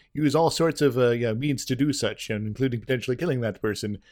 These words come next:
depending on what sort of thing's going on. And, uh, but the, you know, the, the officer who was committing this, uh, you know, act is not, you know, you know, generally going to be, uh, held responsible for the, you know, the death of the person, uh, you know, in that case.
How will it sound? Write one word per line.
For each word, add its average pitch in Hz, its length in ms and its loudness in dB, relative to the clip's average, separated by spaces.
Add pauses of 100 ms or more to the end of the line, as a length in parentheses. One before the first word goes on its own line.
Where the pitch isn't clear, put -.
(140)
depending 110 300 -4
on 104 200 -2
what 110 160 -8
sort 110 160 -8
of - 60 -12
thing's 110 220 -6
going 104 240 -6
on. 95 280 -4 (400)
And, 104 240 -6
uh, 107 320 -4 (100)
but 113 140 -6
the, - 240 -14
you 135 80 -6
know, 120 60 -4
the, 110 120 -10 (100)
the 127 140 -6
officer 135 440 0
who 131 120 2
was 120 220 0
committing 139 300 -2
this, 123 160 -4
uh, 135 200 0
you 139 140 -8
know, 117 140 -2
act 135 300 -4 (300)
is 117 240 -2
not, 127 320 0 (180)
you 127 120 -4
know, 107 420 -4 (360)
you 135 120 -6
know, 107 240 -6 (140)
generally 170 480 2
going 143 220 2
to 135 40 -4
be, 127 240 0
uh, 123 160 0
held 127 220 0
responsible 120 580 -2
for 113 160 0
the, 107 160 -10
you 117 120 -8
know, 113 40 -6
the 107 80 -6
death 113 180 -4
of - 100 -16
the 117 80 -6
person, 110 400 -6 (480)
uh, 101 440 -4
you 110 120 -8
know, 104 60 -10
in 104 60 -8
that 104 160 -10
case. - 420 -10